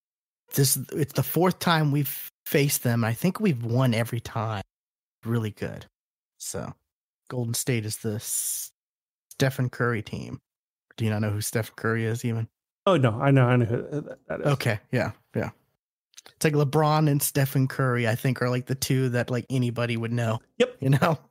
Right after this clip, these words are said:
Speaker 2: Yep.
Speaker 1: Like
Speaker 2: Only, only, only two I know. Yep, yep.
Speaker 1: maybe, maybe Kevin Durant.
Speaker 2: I know the name. Couldn't, couldn't place a face. The other two, I,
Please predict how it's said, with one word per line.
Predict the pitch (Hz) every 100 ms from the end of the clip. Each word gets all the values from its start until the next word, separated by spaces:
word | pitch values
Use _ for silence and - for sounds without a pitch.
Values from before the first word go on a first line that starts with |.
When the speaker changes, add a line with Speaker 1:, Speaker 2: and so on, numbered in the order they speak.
| -
Speaker 2:
Yep. | 185 180
Speaker 1:
Like | 143 139 - -
Speaker 2:
Only, | 170 208
only, | 208 190 -
only | 202
two | 202 185
I |
know. | 151 135 - _ _ _ _ _ _ _
Yep, | - - -
yep. | - -
Speaker 1:
maybe, | 139 143 131 - _ _ - - _ _ _ -
maybe | 123 123 139 147
Kevin | 143 143 143 147
Durant. | 151 151 175 185 - - _ _ _ _ _ _ _ _ _
Speaker 2:
I | 117
know | 127
the |
name. | 135 110 98 _ _ -
Couldn't, | - 139 147 -
couldn't | - 180 185
place | 170 160
a | 139
face. | 123 - - _ _ _ _
The | 151 -
other | 185 226
two, | 208 240 240
I, | 151 143